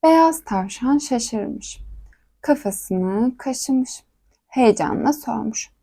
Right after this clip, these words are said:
"Herkeste var mı bu balon? Anneciğim bu son sorum, son." Annesi gülümseyerek cevap vermiş. "Herkeste korku var.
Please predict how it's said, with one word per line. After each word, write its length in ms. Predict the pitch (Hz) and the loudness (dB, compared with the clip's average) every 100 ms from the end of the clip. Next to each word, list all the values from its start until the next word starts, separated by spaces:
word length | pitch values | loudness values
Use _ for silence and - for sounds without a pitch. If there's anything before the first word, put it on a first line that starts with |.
| _ _ _ _ _ | _ _ _ _ _
"Herkeste 640 | 311 320 320 330 - 330 | 8 8 6 0 4 6
var 220 | 311 330 370 | 6 8 10
mı 240 | 403 381 | 10 10
bu 160 | 339 285 | 6 8
balon? 380 | 294 277 269 - _ _ | 8 6 2 -2 _ _
Anneciğim 580 | - 330 370 370 339 330 | 6 8 8 8 4 4
bu 80 | 339 | 4
son 280 | 349 403 403 | 8 8 8
sorum, 420 | - 339 302 311 | 6 4 4 2
son." 420 | - 370 262 247 _ _ _ _ _ _ _ _ _ _ - | 8 8 8 0 _ _ _ _ _ _ _ _ _ _ -2
Annesi 480 | 208 190 - 180 - | 2 2 0 -4 -2
gülümseyerek 920 | 202 262 269 226 226 214 208 302 - | 2 6 6 6 2 0 2 0 -2
cevap 480 | 226 202 190 196 - | 0 0 0 -4 -4
vermiş. 500 | 185 190 202 - _ _ _ _ _ | -4 -2 -6 -8 _ _ _ _ _
"Herkeste 800 | _ - 190 196 240 247 - 392 | _ 2 2 2 0 0 -6 -8
korku 440 | - 302 254 240 240 | 6 6 6 4 0
var. 240 | 233 247 | 2 0